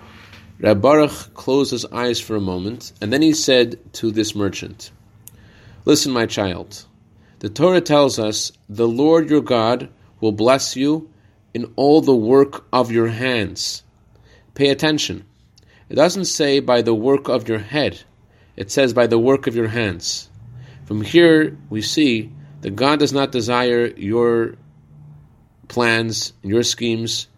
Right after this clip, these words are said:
He just wants you to get up and do work, and then you will see blessing in what you do. There's a similar theme that is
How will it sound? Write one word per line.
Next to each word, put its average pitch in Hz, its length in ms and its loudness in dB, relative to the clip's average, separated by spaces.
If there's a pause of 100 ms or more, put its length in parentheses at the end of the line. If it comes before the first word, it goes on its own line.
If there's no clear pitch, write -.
(320)
He 110 100 -8
just 147 300 2
wants 139 320 -4
you 127 100 -4
to 113 160 -6
get 131 320 0
up 135 280 -2 (100)
and 117 240 -6
do 151 260 6
work, 147 480 0 (500)
and 98 200 -6
then 147 420 2
you 120 180 -4
will 110 120 0
see 127 220 -2
blessing 107 560 -4 (180)
in 98 400 -4
what 98 280 -4
you 101 180 0
do. 95 280 -4 (1040)
There's 104 200 0
a 101 60 -6
similar 135 540 2
theme 101 600 -2 (560)
that 101 240 -4
is 98 400 -6